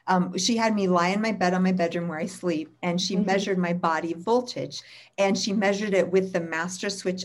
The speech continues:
Speaker 1: off and on. So either all my electricity off or on.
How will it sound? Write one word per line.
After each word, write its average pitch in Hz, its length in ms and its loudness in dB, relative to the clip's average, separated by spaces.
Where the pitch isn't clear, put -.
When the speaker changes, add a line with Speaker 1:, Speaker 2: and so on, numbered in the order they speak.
Speaker 1:
off 160 240 0
and 196 120 -2
on. 165 220 -2
So 185 160 -4
either 170 240 0
all 165 160 0
my 180 160 2
electricity 180 600 -4
off 180 260 -4
or 175 140 0
on. 180 340 -2